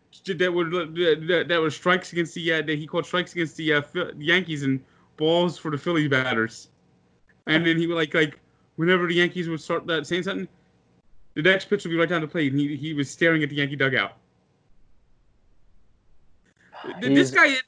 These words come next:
Speaker 1: this guy is an asshole.
Speaker 2: He's the worst. I don't know how he still has a job.
Speaker 1: How is this g-,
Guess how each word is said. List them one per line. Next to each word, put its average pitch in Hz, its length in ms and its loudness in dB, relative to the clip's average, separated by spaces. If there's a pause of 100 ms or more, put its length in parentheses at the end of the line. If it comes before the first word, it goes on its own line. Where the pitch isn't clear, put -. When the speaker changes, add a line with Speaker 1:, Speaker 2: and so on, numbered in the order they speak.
(340)
Speaker 1:
this 330 180 2
guy 339 180 4
is 240 180 -2
an 196 180 -6
asshole. 156 500 -2 (1200)
Speaker 2:
He's 117 180 -2
the 110 160 0
worst. 98 580 2
I 104 60 2
don't 110 100 2
know 107 120 4
how 107 180 4
he 104 60 -2
still 101 240 -2
has 98 80 -6
a 98 60 -10
job. 98 380 0 (380)
Speaker 1:
How 415 300 4
is 392 80 2
this 370 140 -6
g-, 277 200 -8